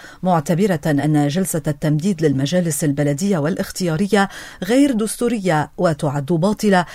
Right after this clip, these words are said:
لكون المجلس تحول إلى هيئة ناخبة ولا يحق له القيام بأي عمل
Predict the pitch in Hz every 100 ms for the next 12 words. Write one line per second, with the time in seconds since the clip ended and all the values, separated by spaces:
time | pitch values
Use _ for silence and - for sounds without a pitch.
0 | - - 214 214 277 285 262 160 185 196
1 | 202 - 156 185 196 190 175 165 160 151
2 | 208 175 - 165 165 208 - 180 202 214
3 | - - 190 180 156 139 - - 185 196
4 | 214 - 214 247 262 180 180 165 160 151
5 | 208 240 202